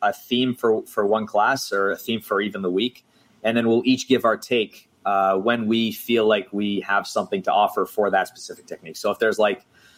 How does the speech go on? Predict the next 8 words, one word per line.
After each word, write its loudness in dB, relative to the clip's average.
something -2
we're 4
working 2
on, 0
let's 0
say 2
a, -2
a 0